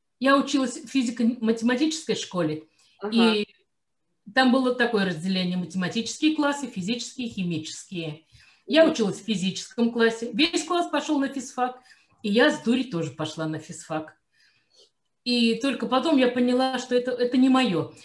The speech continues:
Speaker 1: Дело в том, что я по своей сути, я бизнесмен.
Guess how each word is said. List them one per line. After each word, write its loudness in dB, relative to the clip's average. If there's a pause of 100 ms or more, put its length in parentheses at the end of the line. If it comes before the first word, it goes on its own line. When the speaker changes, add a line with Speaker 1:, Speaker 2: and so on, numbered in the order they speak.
(140)
Speaker 1:
Дело 2
в -8
том, -6
что -6
я 2
по -8
своей 0
сути, -6
я -2 (520)
бизнесмен. -2